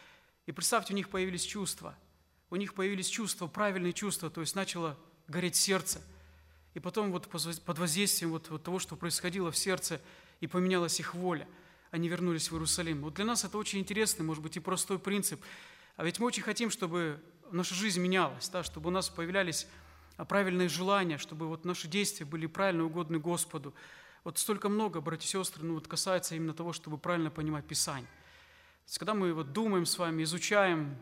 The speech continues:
а, пытаемся понять правильно слова Господа, обязательно в сердце появятся правильные чувства. И вот обязательно будет,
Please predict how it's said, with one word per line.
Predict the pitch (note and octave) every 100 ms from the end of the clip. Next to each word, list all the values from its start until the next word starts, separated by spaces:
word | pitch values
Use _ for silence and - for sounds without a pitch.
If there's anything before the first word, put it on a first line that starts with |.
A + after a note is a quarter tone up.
| -
а, | D3+
пытаемся | D#3 G#3 G#3 F3 E3
понять | F3+ G3 F#3 -
правильно | F#3+ E3+
слова | - E3+ E3
Господа, | E3 F#3+ - D#3 D3 - - - -
обязательно | E3+ D#3+ G#3+ G3
в |
сердце | - F#3 -
появятся | D#3 E3+ E3+ -
правильные | - F3 E3+ E3
чувства. | D#3+ E3+ D3 - E3 - _ - - - - -
И |
вот | D#3+ E3
обязательно | E3 D#3 F#3+ F3+ D#3+
будет, | E3 D#3+